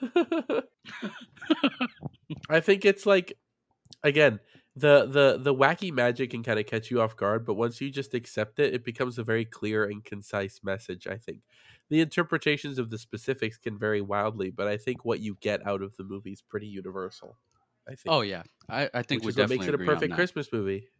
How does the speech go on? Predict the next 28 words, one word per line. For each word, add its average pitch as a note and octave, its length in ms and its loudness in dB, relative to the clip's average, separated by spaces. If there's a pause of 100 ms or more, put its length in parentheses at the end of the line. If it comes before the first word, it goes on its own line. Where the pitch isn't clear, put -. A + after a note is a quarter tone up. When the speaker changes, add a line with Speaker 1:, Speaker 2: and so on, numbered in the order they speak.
(360)
Speaker 2:
I G#2 120 -14
love B2+ 220 -4
Christmas. - 340 -12
This C3 120 -2
is E3 60 -6
my D3 140 4
favorite D3 360 2
Christmas D3 340 -2
movie, F2+ 220 -4
actually. E2+ 480 -4 (680)
Speaker 1:
Real. C#3 600 0 (340)
Speaker 2:
Yeah. G#2 100 -2
Speaker 1:
What's B2 120 -4
funny C#3 240 4
is C3+ 180 2
right A#2+ 220 4
after, B2 540 2 (320)
right A#2 140 2
after B2+ 340 0
we, A2 280 -2
I A2+ 120 -2
saw G#2+ 200 -4
this, A2+ 200 -4
or, A#2 60 -2
like, G#2 200 -4
a G2+ 60 -10
day G#2 160 -2
after, B2+ 420 -4